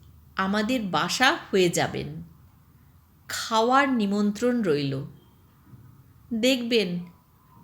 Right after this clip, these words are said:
মামিমার চেয়ে পার্শে মাছ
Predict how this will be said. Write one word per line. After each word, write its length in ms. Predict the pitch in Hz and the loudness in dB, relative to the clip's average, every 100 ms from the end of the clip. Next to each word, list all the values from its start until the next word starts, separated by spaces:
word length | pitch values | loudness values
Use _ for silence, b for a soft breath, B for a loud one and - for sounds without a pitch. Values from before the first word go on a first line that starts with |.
| - | -4
মামিমার 580 | 208 180 170 180 208 277 - | 0 2 2 2 2 0 0
চেয়ে 400 | 311 240 269 - - _ - - - | 2 4 4 -2 -18 _ -20 -8 2
পার্শে 420 | 190 165 - 202 | 2 2 -2 -2
মাছ 320 | 233 302 | 0 -2